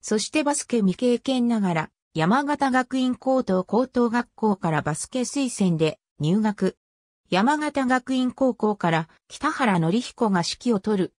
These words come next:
第一管銀に入社。第一管銀が廃部になると、アシスタントコーチを務めていた青木拓郎がヘッドコーチ就任した広島銀行に移籍。だが、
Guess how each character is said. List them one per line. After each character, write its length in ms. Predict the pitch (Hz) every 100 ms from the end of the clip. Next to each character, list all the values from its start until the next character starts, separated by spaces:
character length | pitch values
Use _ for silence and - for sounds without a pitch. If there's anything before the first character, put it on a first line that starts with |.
| _ -
第 320 | 277 285 240
一 200 | 208 -
管 260 | 233 247
銀 200 | 254 262
に 120 | 240 202
入 220 | 170 190
社。 300 | - 160 - _ _ _ _ _ -
第 320 | 294 277 233
一 160 | -
管 260 | - 254 247
銀 300 | 233 226 208
が 200 | 196 190 - _
廃 240 | - 226
部 120 | 269 294
に 140 | 277
な 140 | 269
る 100 | 226
と、 240 | - 160 165 _ -
ア 80 | 165
シ 180 | - 277
ス 120 | -
タ 160 | 277 277
ン 80 |
ト 160 | 269 269
コ 160 | 269 294
ー 80 |
チ 180 | 277 208
を 80 | 170
務 360 | - - 240 226
め 40 |
て 140 | 196
い 80 | 175
た 260 | - 151 - _ -
青 200 | 165 247
木 140 | -
拓 260 | 269 247 214
郎 220 | 208 185
が 240 | 180 180 _ _ -
ヘ 120 | 190
ッ 80 | 185
ド 140 | - 294
コ 140 | 277
ー 60 | 269
チ 140 | 196
就 240 | 185 196 247
任 240 | 254 240
し 100 | -
た 140 | 190
広 260 | 190 190 269
島 220 | 254 254
銀 220 | 233 247
行 240 | 220 202 175
に 180 | 151 143
移 60 |
籍。 400 | - 151 - 131 _ _ _ _ -
だ 160 | 202 247
が、 220 | 185